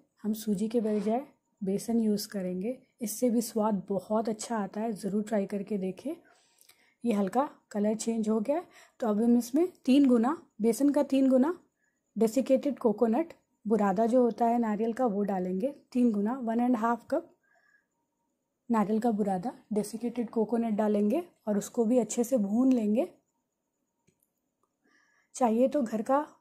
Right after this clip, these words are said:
पिसा हुआ फ्रेश नारियल भी हम लोग यूज़ कर सकते हैं इसके बजाय, उससे भी स्वाद बहुत अच्छा आएगा। तो अब हम इसको भून लेंगे तीन से चार मिनट तक। उसके बाद मैंने यहाँ पे थ्री फोर्थ कप पिसा हुआ चीनी डाला है, इसको भी मिक्स कर लेंगे। और ये मावा,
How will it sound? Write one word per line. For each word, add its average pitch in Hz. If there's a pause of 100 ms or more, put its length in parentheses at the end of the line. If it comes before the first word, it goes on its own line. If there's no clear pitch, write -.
(220)
पिसा 247
हुआ 254
फ्रेश 240
नारियल 226
भी 247
हम 247
लोग 226
यूज़ 208
कर 226
सकते 214
हैं 202
इसके 190
बजाय, 196 (1080)
उससे 233
भी 220
स्वाद 214
बहुत 202
अच्छा 226
आएगा। 226 (800)
तो 208
अब 190
हम 202
इसको 233 (180)
भून 202
लेंगे 262
तीन 262
से 254
चार 247
मिनट 254
तक। 320
उसके 254
बाद 214
मैंने 214
यहाँ 220
पे 247
थ्री 262
फोर्थ 254
कप 294
पिसा 269
हुआ 277
चीनी 240 (240)
डाला 196
है, 220
इसको 240
भी 240
मिक्स 233
कर 254
लेंगे। 254 (640)
और 240
ये 269
मावा, 240